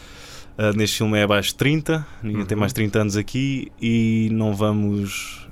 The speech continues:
Speaker 1: eh, não vai haver uma gota de sangue neste filme.
Speaker 2: Sim.
Speaker 1: Porque ele, isto está numa entrevista muito boa com o, lá está, com o, com o escritor, com o Larry Gross. Ahm, e, hum,
Speaker 2: Escritor, com aspas.
Speaker 1: Então.
Speaker 2: Quem é que escreveu isto?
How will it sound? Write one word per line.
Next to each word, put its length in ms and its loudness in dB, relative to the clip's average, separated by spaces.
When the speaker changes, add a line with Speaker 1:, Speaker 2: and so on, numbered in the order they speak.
Speaker 1:
eh, 260 0
não 120 0
vai 100 6
haver 160 2
uma 140 2
gota 240 0
de 60 -4
sangue 260 -6
neste 260 -10
filme. 160 -8
Speaker 2:
Sim. 180 -4
Speaker 1:
Porque 240 -10
ele, 220 -2
isto 240 -6
está 180 4
numa 160 6
entrevista 380 2
muito 200 2
boa 220 6
com 180 0
o, 400 2
lá 80 -2
está, 180 -4
com 260 -2
o, 40 -6
com 100 -6
o 40 -2
escritor, 440 -2
com 140 -6
o 80 -4
Larry 220 0
Gross. 420 -4
Ahm, 680 -2
e, 440 -2
hum, 260 -4
Speaker 2:
Escritor, 680 -4
com 220 -2
aspas. 440 -8
Speaker 1:
Então. 400 0
Speaker 2:
Quem 120 -4
é 40 -4
que 80 -12
escreveu 460 -8
isto? 360 -14